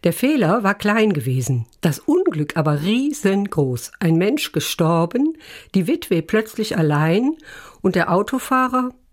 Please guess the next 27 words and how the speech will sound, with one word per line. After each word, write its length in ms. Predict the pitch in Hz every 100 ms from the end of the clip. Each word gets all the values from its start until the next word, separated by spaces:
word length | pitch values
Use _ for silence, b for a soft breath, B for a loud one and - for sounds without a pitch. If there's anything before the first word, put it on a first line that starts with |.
| _ -
ein 200 | 175 175
anderer 340 | 185 208 196
Mensch 320 | 196 170 185
als 200 | 202 170
vor 180 | - 160
dem 180 | 143 156
Unfall. 520 | 156 127 - 143 131 - _ _ - - _ _ _ B B B
„Wenn 160 | 190
Sie 140 | 175 269
jetzt 240 | 320 -
der 140 | 180 160
Richter 340 | 349 - 175
wären, 440 | 143 139 131 131 123 B B B
würden 240 | 175 202
Sie 180 | 151 254
den 260 | 269 208
Autofahrer 800 | 175 202 220 277 - 240 220 220
zu 120 | - 208
einer 220 | 170 160
schweren 460 | - 160 226 269
Strafe 540 | 254 - 151 165 185 240
verurteilen?“, 840 | - 208 226 - 226 233 240 240 -
fragte 360 | - 214 214
ich 120 | 214
den 160 | - 214
jungen 280 | 208 208 208
Mann. 260 | 190 190